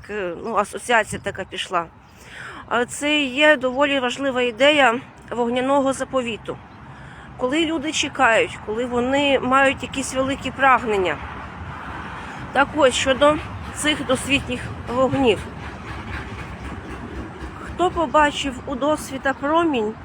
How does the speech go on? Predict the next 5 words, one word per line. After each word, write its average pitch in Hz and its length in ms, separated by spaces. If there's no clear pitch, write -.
що - 220
плекала 285 640
о 285 80
подиху 233 460
ніч, 240 500